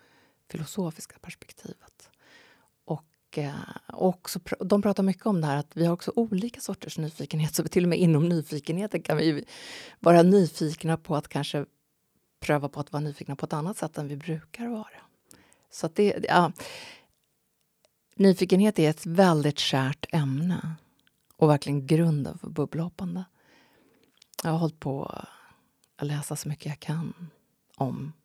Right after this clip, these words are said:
nyfikenhet. Jag tänker att... Jag gillar det här med att vi är nyfikna på olika sätt. Ja, sen självklart att det finns perioder när vi kanske inte är så nyfikna, men att vi annars är nyfikna på olika sätt och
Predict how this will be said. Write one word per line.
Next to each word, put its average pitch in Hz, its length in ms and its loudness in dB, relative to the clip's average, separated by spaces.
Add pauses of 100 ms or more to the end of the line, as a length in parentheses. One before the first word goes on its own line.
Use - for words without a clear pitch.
nyfikenhet. 160 840 -12 (1500)
Jag 160 280 2 (600)
tänker 180 960 2 (920)
att... - 560 -12 (240)
Jag 180 120 2
gillar 202 300 6
det 185 60 4
här 143 140 0
med 135 120 0
att - 140 -12
vi 143 40 -2
är 131 40 -2
nyfikna 139 440 -4
på - 120 -10
olika - 260 -8
sätt. - 500 -16 (680)
Ja, - 100 -10 (240)
sen 143 280 0
självklart 143 400 -4
att - 60 -14
det - 60 -12
finns - 180 -6
perioder 156 480 -4
när - 100 -10
vi 160 100 -10
kanske 160 180 -10
inte - 160 -12
är - 40 -16
så - 140 -16
nyfikna, - 460 -12
men 165 180 -6
att - 140 -8
vi 170 140 2
annars 175 360 0
är 143 100 -4
nyfikna 147 460 -6
på - 100 -8
olika 151 180 -6
sätt - 280 -6
och - 200 -6